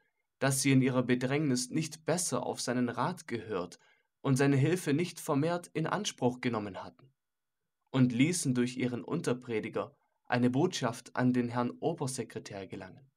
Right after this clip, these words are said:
Es möge ihm gefallen, die ganze Stadt Menschenseele, der Obhut und Leitung des Hauptmanns Glaube zu übergeben. Wie schön traf ihr einmütiges Wünschen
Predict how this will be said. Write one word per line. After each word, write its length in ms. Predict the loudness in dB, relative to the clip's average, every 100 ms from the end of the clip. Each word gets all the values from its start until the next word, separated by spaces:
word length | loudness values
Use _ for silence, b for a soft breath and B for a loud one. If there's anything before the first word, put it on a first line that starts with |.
| _ _ _ _ -8
Es 420 | -6 -4 -8 -8
möge 300 | 0 2 2
ihm 180 | 0 -2
gefallen, 640 | -6 -8 -4 -4 -4 -8 b b b b b b
die 100 | -2
ganze 420 | 2 2 2 -2
Stadt 300 | 0 0 -2
Menschenseele, 760 | -4 -4 -6 -10 -10 -10 -12 -20 _ _ -6
der 160 | -2 2
Obhut 480 | 2 0 -8 -8
und 320 | -10 -10 -8 -4
Leitung 500 | -2 -2 -2 -6 -8 b b b b
des 220 | 0 2
Hauptmanns 580 | 0 0 0 0 0 -4
Glaube 420 | 0 4 4 2
zu 140 | -2 -4
übergeben. 480 | -2 -2 -4 -8 _ _ _ _ _ _ _ _ _ _ _ _ _ _ _ _ _ _ _ _ _ -4
Wie 280 | 0 2 2
schön 440 | 2 4 4 4
traf 440 | 0 2 2 2
ihr 240 | 0 0 2
einmütiges 720 | 0 2 0 0 -2 -2 -2
Wünschen 480 | -2 -2 -2 -6 -8